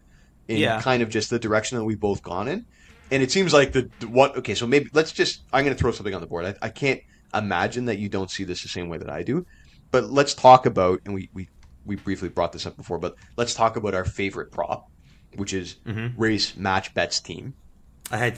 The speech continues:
Speaker 1: And I
Speaker 2: three
Speaker 1: can
Speaker 2: that
Speaker 1: already
Speaker 2: I
Speaker 1: see
Speaker 2: thought
Speaker 1: that
Speaker 2: were
Speaker 1: there's
Speaker 2: interesting.
Speaker 1: From the race match bets team?
Speaker 2: Yeah.
Speaker 1: Yeah. Okay. So that's, and I'm, I bet you, so right away, I like McLaren v Ferrari taking McLaren at plus two hundred, and I like Merc v Ferrari at Mercedes minus one thirty-eight.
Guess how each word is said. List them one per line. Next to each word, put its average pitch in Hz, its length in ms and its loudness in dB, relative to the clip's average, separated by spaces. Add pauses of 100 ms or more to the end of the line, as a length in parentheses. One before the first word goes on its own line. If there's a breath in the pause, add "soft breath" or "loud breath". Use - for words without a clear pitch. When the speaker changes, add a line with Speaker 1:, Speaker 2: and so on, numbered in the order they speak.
Speaker 1:
And 95 100 0
I 104 40 2
Speaker 2:
three 110 80 0
Speaker 1:
can 107 80 2
Speaker 2:
that 107 40 4
Speaker 1:
already 104 120 2
Speaker 2:
I 98 40 0
Speaker 1:
see 107 140 -2
Speaker 2:
thought 107 60 0
Speaker 1:
that 104 80 -4
Speaker 2:
were 98 80 -4
Speaker 1:
there's 98 140 -2
Speaker 2:
interesting. 95 320 -10 (720)
Speaker 1:
From 123 260 6
the 110 100 0
race 104 240 2
match 95 200 0
bets 82 200 -2
team? 143 260 -6 (300)
Speaker 2:
Yeah. 101 180 -4 (340)
Speaker 1:
Yeah. 113 260 6 (120)
Okay. 123 240 0
So - 140 -2
that's, 117 260 -2
and 120 140 0
I'm, 107 180 -2
I 113 60 0
bet 117 220 2
you, 110 140 -2
so 120 160 -4
right 143 240 10
away, 123 540 8 (100)
I 123 180 8
like 107 420 2 (240)
McLaren 120 520 2
v 107 140 -2
Ferrari 101 440 2
taking 98 360 -8
McLaren 98 280 -6
at - 100 -10
plus - 160 -8
two 90 140 -6
hundred, 95 380 -2
and 104 120 -6
I 95 60 -2
like 90 200 -4
Merc 92 400 -6
v 95 100 -8
Ferrari 87 520 -4 (560 soft breath)
at - 240 -6
Mercedes 98 400 -4
minus 90 260 -4
one 90 120 -8
thirty-eight. 85 420 -6